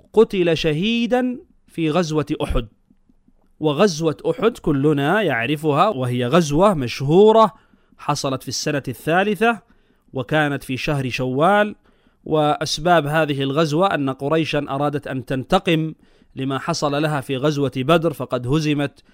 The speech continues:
هزيمة عظيمة وقتل صناديد قريش، فأنزل الله عز وجل في هؤلاء الذين أرادوا قتال النبي عليه الصلاة والسلام في المدينة، أنزل الله:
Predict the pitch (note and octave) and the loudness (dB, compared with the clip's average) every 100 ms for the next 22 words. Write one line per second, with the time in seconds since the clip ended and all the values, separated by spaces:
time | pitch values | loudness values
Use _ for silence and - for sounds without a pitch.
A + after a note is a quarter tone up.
0 | _ - B2 C#3 D#3 C#3 A#2+ B2+ D#3+ F3 | _ -8 -6 -2 0 0 -2 -2 2 2
1 | D3+ C3 B2 B2+ D#3 D#3 C#3+ B2 C3 B2+ | 2 -2 -6 -4 -4 -2 -2 -2 -4 -4
2 | B2+ D3+ - D#3+ G3+ F#3+ - - _ _ | -2 -4 0 4 4 4 -2 -8 _ _
3 | _ _ _ _ _ - D3 C#3+ C#3 F3 | _ _ _ _ _ -2 2 4 2 0
4 | D#3 D3+ D3 D3 C#3+ C3 B2 C3+ C3+ C#3 | 0 0 0 0 0 -2 -4 -2 0 2
5 | E3+ E3 - - C#3+ B2+ C3+ C3+ D3+ B2+ | 2 0 -4 -8 -4 -2 -2 0 0 0
6 | C3 C3 D3 C#3 B2 C#3 F3 E3+ D3 D3 | -2 -2 -2 -2 0 6 8 8 4 -2
7 | - C3+ D#3 D3 C3+ C3 C#3+ C3 C#3 B2+ | -6 -2 0 0 -2 -2 -2 -2 -4 -6
8 | - C#3 C#3 B2+ - C#3 C#3+ C3+ B2+ C3 | -4 -2 -2 -6 -6 -4 -4 -6 -6 -4
9 | E3 G#3+ A#3+ - _ _ _ D#3 D#3 C#3 | -2 0 -2 -4 _ _ _ -6 -4 -2
10 | C3+ C3 C3 F3+ A3 F#3+ | -4 -2 2 4 4 0